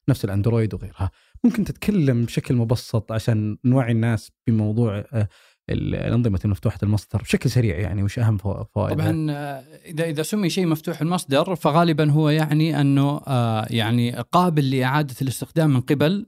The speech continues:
Speaker 2: الأشخاص الآخرين تطويرًا وتحسينًا و، آه، بعض الرخص كذلك إعادة بيع. طبعًا مفتوح المصدر لا يعني أنه،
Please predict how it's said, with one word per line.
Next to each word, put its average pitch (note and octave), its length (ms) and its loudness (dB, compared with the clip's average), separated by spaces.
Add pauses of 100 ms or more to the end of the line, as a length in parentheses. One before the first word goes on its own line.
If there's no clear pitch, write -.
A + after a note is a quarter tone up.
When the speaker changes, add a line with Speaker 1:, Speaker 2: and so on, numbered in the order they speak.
Speaker 2:
الأشخاص E3 400 0
الآخرين C#3+ 440 0
تطويرًا D#3 680 0
وتحسينًا D3+ 800 0
و، B2+ 300 2 (400)
آه، B2 260 2
بعض F3+ 320 0
الرخص F#3 320 0
كذلك F3+ 400 2
إعادة D3+ 400 2 (100)
بيع. C3 260 2 (240)
طبعًا C3 160 2
مفتوح D#3 320 2
المصدر F3 400 2
لا D#3+ 120 6
يعني D#3 320 2
أنه، D3+ 260 4